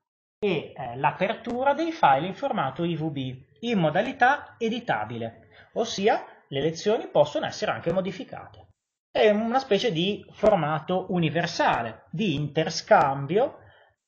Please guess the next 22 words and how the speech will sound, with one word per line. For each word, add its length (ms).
delle 480
lezioni 680
create 520
con 520
un 180
software 520
autore 480
in 60
modo 260
tale 280
di 80
pot-, 220
da 120
poterle 840
aprire 580
e 100
modificare 540
anche 280
su 220
altre 400
software 540
autore. 480